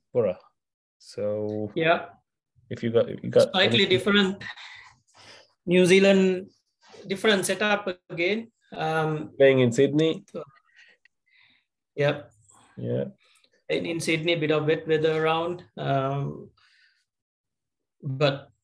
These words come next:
Speaker 2: we got to, um, how do you say, they've changed their, uh, batting order slightly. Um,
Speaker 1: Hmm.
Speaker 2: Guptill's not in the eleven.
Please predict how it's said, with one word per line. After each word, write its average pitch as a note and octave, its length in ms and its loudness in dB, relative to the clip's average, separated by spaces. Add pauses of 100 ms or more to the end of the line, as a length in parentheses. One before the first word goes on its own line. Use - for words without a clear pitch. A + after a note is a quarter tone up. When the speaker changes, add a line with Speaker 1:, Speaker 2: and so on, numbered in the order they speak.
(180)
Speaker 2:
we D3 260 -12
got D3 240 0
to, C#3+ 360 -2 (120)
um, C3 600 -4 (800)
how D3 240 -6
do C#3+ 60 0
you C3 40 0
say, C#3 120 -2
they've C3 240 -2
changed D#3+ 600 -4
their, B2 500 -2
uh, B2+ 220 -12 (1040)
batting C#3+ 400 0
order D3 220 0
slightly. D3 680 -4 (160)
Um, C3+ 600 -6 (200)
Speaker 1:
Hmm. G2+ 120 -12 (120)
Speaker 2:
Guptill's D3 680 -2
not C#3+ 200 -8
in C#3 120 -4
the C3+ 80 -6
eleven. D3+ 480 -6